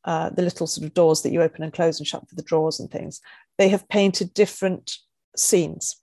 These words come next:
and different artists have painted different scenes. So it's this idea of collaboration is very visible. And each scene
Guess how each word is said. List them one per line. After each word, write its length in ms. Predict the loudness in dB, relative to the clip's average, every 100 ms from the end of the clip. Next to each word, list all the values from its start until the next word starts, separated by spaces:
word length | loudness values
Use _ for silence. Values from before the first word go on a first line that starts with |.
| 0
and 260 | 0 0 2
different 420 | 2 4 -2 0 2
artists 420 | 2 2 -4 -6
have 100 | -6
painted 320 | -8 -8 -8
different 280 | -10 -8 -8
scenes. 260 | -6 -4
So 100 | 2
it's 140 | 4 4
this 140 | 2
idea 180 | 4 4
of 100 | 2
collaboration 880 | 0 0 0 0 -2 -4 -8 -10 -12 -12
is 100 | -4
very 180 | -2
visible. 520 | -2 -4 -4 -8 -10 _ -20 -20 -12 0
And 120 | 4
each 320 | 4 4 2
scene 520 | 0 4 4 2 -4